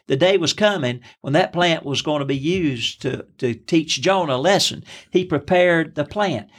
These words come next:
And then after the, uh, the plant died because he prepared a worm to cut that plant. We call them cutworms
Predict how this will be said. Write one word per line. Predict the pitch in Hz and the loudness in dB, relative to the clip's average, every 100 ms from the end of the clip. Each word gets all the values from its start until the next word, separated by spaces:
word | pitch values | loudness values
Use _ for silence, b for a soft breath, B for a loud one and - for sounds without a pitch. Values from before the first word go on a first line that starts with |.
| b - | b -4
And | 156 151 | -2 0
then | 165 175 | 0 0
after | 160 165 165 | 0 0 -2
the, | 120 123 123 b b _ | -4 -4 -6 b b _
uh, | - 127 117 113 - | -8 -2 -2 -4 -8
the | 123 123 - _ - | -4 -4 -6 _ -4
plant | 185 180 139 | -2 -2 2
died | 160 180 196 | 4 4 2
because | 139 - 160 - | 0 -2 -2 0
he | 156 | -4
prepared | 151 147 175 170 165 | -6 -4 -2 0 0
a | |
worm | 165 214 190 135 | 2 2 4 0
to | 120 | -2
cut | - 220 - | 0 0 0
that | 127 - | -2 0
plant. | 139 127 107 | -2 -2 0
We | 160 | 0
call | 170 151 | 2 2
them | 123 | 0
cutworms | - 180 - 127 120 - - | 0 0 2 2 2 0 -8